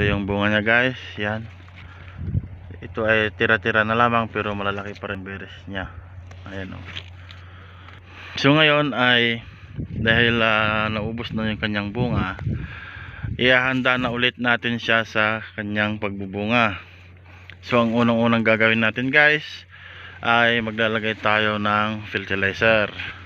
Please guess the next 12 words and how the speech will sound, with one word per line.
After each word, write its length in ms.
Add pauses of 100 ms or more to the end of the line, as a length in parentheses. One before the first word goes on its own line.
(640)
Ito 400
yung 140
puno 340
niya. 320 (880)
So, 320
ang 80
gagawin 400
natin, 560 (480)
i-cultivate 720
muna 160
natin 400
siya. 320